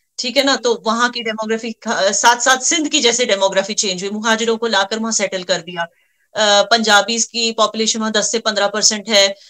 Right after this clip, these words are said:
अ, दस से बारह परसेंट पश्तून वहां रहते हैं। तो जैसे सिंध की demography खत्म कर दी आप लोगों ने,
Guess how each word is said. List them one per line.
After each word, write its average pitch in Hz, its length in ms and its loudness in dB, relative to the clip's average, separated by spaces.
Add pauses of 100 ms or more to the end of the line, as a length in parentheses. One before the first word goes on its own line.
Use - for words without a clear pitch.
(140)
अ, 214 280 6
दस 226 220 2
से 285 80 4
बारह 226 240 4
परसेंट 226 380 -2
पश्तून 226 340 -2
वहां 202 180 -2
रहते 202 240 -2
हैं। 202 140 0
तो - 260 -2
जैसे 233 260 2
सिंध 302 240 0
की 320 100 -4
demography 277 480 4
खत्म 277 320 0
कर 208 160 -2
दी 185 120 -4
आप 165 200 0
लोगों 165 200 -8
ने, 160 120 -12